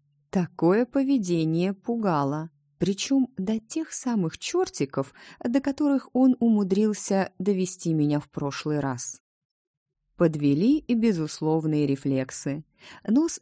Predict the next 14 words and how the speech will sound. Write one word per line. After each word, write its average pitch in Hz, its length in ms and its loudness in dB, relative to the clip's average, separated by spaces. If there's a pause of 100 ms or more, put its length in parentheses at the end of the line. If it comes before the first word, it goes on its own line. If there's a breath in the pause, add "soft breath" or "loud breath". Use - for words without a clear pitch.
в 247 100 0
очередной 196 640 0
раз 185 260 -2
предательски 151 920 -4
зачесался 254 1000 -4
и 381 340 -2
возвестил, 202 680 0
что 165 440 -2
сейчас 135 840 -4 (340 loud breath)
мой 262 240 2
организм 269 840 4
будет 180 580 -4
чихать. - 680 -10 (1900)
Собственно, 175 880 -2